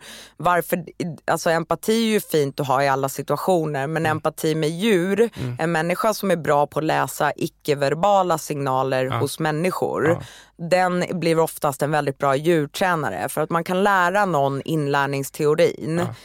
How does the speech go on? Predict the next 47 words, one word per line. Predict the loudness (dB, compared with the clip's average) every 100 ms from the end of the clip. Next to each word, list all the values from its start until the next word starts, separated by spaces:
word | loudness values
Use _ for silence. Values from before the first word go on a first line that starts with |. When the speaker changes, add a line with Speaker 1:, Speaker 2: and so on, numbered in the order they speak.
| -20 -20 _
Speaker 1:
Men | -6 -2
kommer | 0 2
du | 2
ihåg | 4
när | 2
vi | 0
pratade | 2 2 2 0
om | 0 0
att | -2
fatta | -4 -2 -2
beslut | -2 -4 0 2 2 -2
innan | -4 0 0 0 -2
problembeteendena | -2 -2 0 0 0 -2 0 0 0 -2
hän-, | -2 -4 -8 -10 -6
händer? | -4 -4 -4 -2 -2 -2
Att | -4 -2
kunna | -2 0
liksom | -2 -2 -4 -6
styra | -2 2 4
om. | 4 2 -2 -8 -20 -20 _ _
Och, | -4 -2 0
och | 0
när | 2 0
det |
kommer | 0 -2 -2
till | -4 -4
det, | -2 2 2
då | 4 2
är | 4
det | 0
viktigt | -4 -10 -6 -4 -2
att | -4 -4
kunna | -4 0
läsa | 0 0 -2 2
av | 4 4 2
djuren. | 0 0 0 -2
Och | -4
vi |
pratar | -2 0 2
ju | 0
också | 2 -2
om | 0
att | -2
delfiner | -4 -4 -2 0 2 2
har | 2 2
ju | 2
inga, | 0 2 0